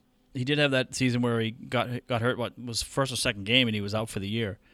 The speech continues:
Uh, and, and he's maybe a freak of nature, and he does that T B twelve stuff. Who knows? I mean, some people think it's hocus pocus. Some people think it's really legitimate scientific, um, or somewhat scientific.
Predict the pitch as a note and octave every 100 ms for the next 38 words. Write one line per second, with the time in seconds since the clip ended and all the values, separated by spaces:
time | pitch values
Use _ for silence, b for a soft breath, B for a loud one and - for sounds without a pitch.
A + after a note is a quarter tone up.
0 | b b b b b - B2+ A#2 - -
1 | F#3 E3+ F#3+ D#3+ - F#3 E3 E3 C#3+ -
2 | D#3 C#3 A#2+ C3+ - C3+ D3+ D#3 D3 C#3+
3 | C3 B2+ - D3 C3+ - C3+ - C#3+ C#3+
4 | D#3 C#3+ B2+ - - C3+ - D3+ C#3+ C3
5 | A#2+ B2+ B2 A#2+ B2+ B2 A2+ - C3 C3
6 | B2+ A#2+ B2 A2+ G#2+ - B2 A#2+ A2+ A2
7 | A#2+ A2 B2 A#2+ A#2 - A#2 - A#2 A2+
8 | - A#2+ A2 G#2+ G#2 - A2 - C3+ B2+
9 | - A#2 A2 A#2+ A2 G#2+